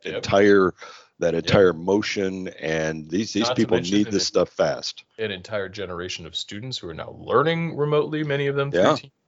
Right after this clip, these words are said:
Speaker 1: at every age group, uh, you know, from my first grader up to colleges and, uh, and universities, you know, <laughs> there's, uh, there's, uh, it's been just, it's affected everybody. But you're right. I mean, the,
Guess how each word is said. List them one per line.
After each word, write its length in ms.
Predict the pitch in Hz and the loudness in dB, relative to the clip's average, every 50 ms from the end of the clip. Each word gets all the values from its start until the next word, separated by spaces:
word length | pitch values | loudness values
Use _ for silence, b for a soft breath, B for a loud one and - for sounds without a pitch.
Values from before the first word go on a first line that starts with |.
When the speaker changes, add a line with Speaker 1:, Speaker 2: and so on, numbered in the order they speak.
| - | -4
Speaker 1:
at 160 | - 95 85 - | -2 -2 0 2
every 480 | - 95 110 117 113 120 120 120 120 110 | 2 4 4 2 2 -2 -2 -2 -2 0
age 280 | 104 120 123 120 - | 0 -2 -2 -4 -6
group, 300 | 120 123 131 151 - - | -6 -6 -8 -8 -8 -10
uh, 240 | 95 92 90 85 85 | -8 -6 -4 -4 -6
you 180 | - - - 92 | -6 -10 -12 -12
know, 160 | 98 95 110 | -12 -12 -12
from 240 | 107 - - 92 90 | -8 -6 -6 -4 -2
my 200 | 87 90 95 110 | 2 2 2 2
first 320 | - - 120 120 - - | 2 2 2 0 0 0
grader 340 | - 127 123 131 127 113 104 | -2 0 0 0 2 0 0
up 100 | 104 104 | -2 -2
to 320 | - - 107 98 98 98 98 107 - | -4 -2 -2 -2 -2 -4 -8 -10 -8
colleges 760 | - - 110 101 107 110 110 110 101 95 113 113 110 101 - | -2 2 4 6 6 6 4 4 2 0 0 -2 -4 -4 -4
and, 320 | 107 98 101 101 98 98 98 | -4 -4 -4 -6 -6 -6 -4
uh, 40 | 98 | -4
and 280 | 98 98 87 98 104 101 | -4 -4 -2 -2 -2 -2
universities, 680 | 113 110 107 104 147 120 - - 139 139 139 135 - - | -2 0 2 2 2 2 2 0 -2 -4 -4 -4 -2 0
you 60 | 131 | 2
know, 120 | 143 143 | 2 2
<laughs> 180 | 147 - - - | 2 0 0 0
there's, 360 | 151 117 - - - - - | 2 2 4 2 2 2 2
uh, 180 | 160 107 101 101 B B B B B B B _ | 2 2 2 2 B B B B B B B _
there's, 360 | - 90 90 92 92 95 - | -2 -2 -2 -2 -2 -2 0
uh, 100 | 95 90 | 0 0
it's 240 | 90 - 98 101 - | 0 0 -4 -8 -4
been 320 | - 101 92 90 87 87 | -2 -2 -2 0 -2 -4
just, 240 | 87 - 92 92 - _ _ _ | -6 -6 -8 -8 -8 _ _ _
it's 260 | - 101 98 - - - | -12 -10 -10 -8 -4 -2
affected 480 | 90 - - - 117 117 - 104 87 | -2 0 2 2 2 2 2 0 0
everybody. 460 | 82 90 98 110 95 90 - 78 76 80 | 0 0 0 -2 -4 -6 -6 -8 -8 -8
But 140 | 85 85 - | -8 -6 -4
you're 100 | 98 98 | 2 4
right. 220 | 110 117 113 95 | 6 6 6 4
I 20 | |
mean, 260 | 87 87 85 82 82 - - - - | 2 0 -4 -6 -8 -10 -14 -14 -10
the, 180 | 87 85 85 | -10 -10 -10